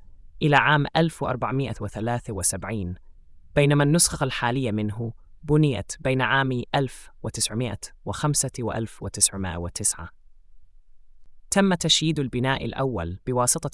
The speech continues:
حجة هوبيار، ثم أعاد بناؤه المعمار فايدات تك بعد أن تضرر هيكله الأصلي مع الزمن، وتزامنت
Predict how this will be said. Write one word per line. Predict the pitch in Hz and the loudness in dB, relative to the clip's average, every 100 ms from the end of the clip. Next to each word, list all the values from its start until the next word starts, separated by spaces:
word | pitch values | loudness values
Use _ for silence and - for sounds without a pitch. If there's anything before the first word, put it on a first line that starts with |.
| - | -4
حجة | 147 135 - | -4 -4 -4
هوبيار، | 104 95 127 117 - - - - - - | -8 -4 -2 -2 -6 -16 -20 -20 -20 -2
ثم | 175 170 | 2 4
أعاد | 151 139 175 156 | 4 6 4 4
بناؤه | 131 135 135 123 123 | 0 -2 -2 -4 -2
المعمار | 113 104 101 117 123 | -2 -2 -2 -2 -2
فايدات | - 107 98 110 104 | -4 -8 -4 -4 -6
تك | - 87 - - - - - - | -8 -10 -14 -18 -20 -20 -20 2
بعد | 156 131 | 4 4
أن | 135 123 | 2 -2
تضرر | - 127 123 98 87 | -2 -2 -2 -2 -4
هيكله | 113 104 - 127 110 | -6 -6 -4 -4 -4
الأصلي | 98 - 139 - 110 92 80 | -8 0 2 2 -2 -6 -6
مع | 95 | -8
الزمن، | 90 92 147 104 80 - - - - | -4 -2 0 -2 -6 -10 -20 -20 -12
وتزامنت | - 139 139 151 151 165 131 | -4 0 4 6 6 4 0